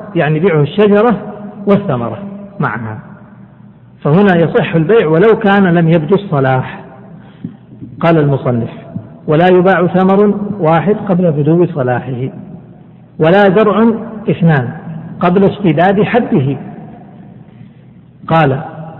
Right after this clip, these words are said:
"ولا رطبة وبقل وقثاء". الرطبة هي البرسيم، والبقل هو الكراث،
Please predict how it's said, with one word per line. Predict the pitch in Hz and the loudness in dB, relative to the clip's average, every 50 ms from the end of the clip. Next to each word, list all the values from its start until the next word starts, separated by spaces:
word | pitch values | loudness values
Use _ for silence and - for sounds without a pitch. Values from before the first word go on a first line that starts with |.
| - - - - - | -20 -20 -16 -8 -2
"ولا | 147 151 151 160 180 202 214 214 214 208 - - - - | 0 2 2 4 4 4 4 4 2 0 -2 -4 -4 0
رطبة | 156 175 202 196 - 175 165 175 165 - 180 208 226 226 196 196 - - - - - - - - - - - - - - - | 0 2 2 0 0 0 0 2 2 4 4 4 4 4 2 0 -4 -8 -12 -14 -14 -14 -16 -16 -16 -18 -18 -20 -10 -4 0
وبقل | 160 156 156 180 220 220 - 196 180 196 220 226 196 | 2 2 2 2 0 0 2 2 4 4 4 4 4
وقثاء". | 175 175 165 - 196 175 - - 214 208 175 - - - - - - - - - - - - 160 | 2 2 0 0 -2 -2 0 0 2 2 2 0 -2 -6 -12 -14 -14 -16 -16 -18 -18 -6 -2 0
الرطبة | 160 175 202 226 - - 202 208 254 202 - - - | 2 2 2 2 2 2 2 2 2 2 0 0 2
هي | 180 208 | 2 4
البرسيم، | 202 185 214 196 208 - 226 196 151 - - - - - - - - - - - - - - - - - - - - - - - - - - - - - 175 | 4 4 2 2 2 2 0 0 0 -2 -6 -10 -12 -14 -14 -16 -16 -16 -18 -18 -20 -20 -20 -20 -20 -20 -20 -20 -20 -20 -20 -20 -20 -20 -20 -20 -6 -2 0
والبقل | 170 160 151 175 226 233 240 247 254 226 - - - - - - - - - - - - - - | 2 2 2 2 2 2 2 2 0 0 -2 -8 -12 -16 -16 -18 -20 -20 -20 -20 -20 -20 -12 -4
هو | - 185 226 | 0 2 2
الكراث، | 247 170 - 185 175 180 208 214 190 160 | 2 2 2 2 2 4 4 2 2 0